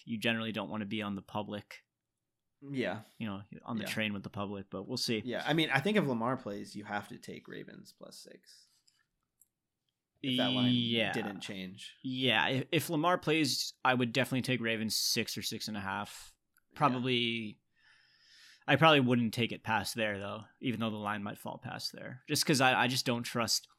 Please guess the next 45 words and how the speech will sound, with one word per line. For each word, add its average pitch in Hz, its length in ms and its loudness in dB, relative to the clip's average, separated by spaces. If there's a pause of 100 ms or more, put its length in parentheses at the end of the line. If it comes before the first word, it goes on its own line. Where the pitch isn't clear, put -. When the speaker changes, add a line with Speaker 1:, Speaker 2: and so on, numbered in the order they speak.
(280)
Speaker 1:
like, 147 140 0
Lamar 143 260 4
hasn't 208 300 4
played 120 540 -2 (440)
in 123 100 0
a 113 100 0
Speaker 2:
Right, 135 360 4
Speaker 1:
while - 20 2
Speaker 2:
no, 147 120 2
Speaker 1:
now, 90 200 -4
so, 139 180 -2
Speaker 2:
it's, 131 40 0
Speaker 1:
like, 127 180 0 (120)
is 135 60 -6
Speaker 2:
it's 127 80 0
Speaker 1:
he, 160 160 4
Speaker 2:
true. 104 100 -6 (360)
Speaker 1:
like, 127 160 -6
what 131 140 0
if 156 80 -2
he's, 143 160 -2
like, 135 220 -4
not 123 140 2
even, 107 400 -4 (380)
you 127 100 -2
know, 101 200 -6
good 120 140 -4
at 110 60 -8
running 107 240 -8
the 95 100 -8
offense? 101 420 -12
But 107 180 -16 (440)
Speaker 2:
It's 135 120 -10
valid. 110 340 -4 (420)
All 117 100 -10
valid 107 320 -8
points. - 540 -14
Um, 135 240 4
Speaker 1:
Uh, 147 240 4
last 160 460 6
thing 160 120 2
on 147 120 2
the 120 80 2
Bengals, 120 340 0
like, 113 180 -2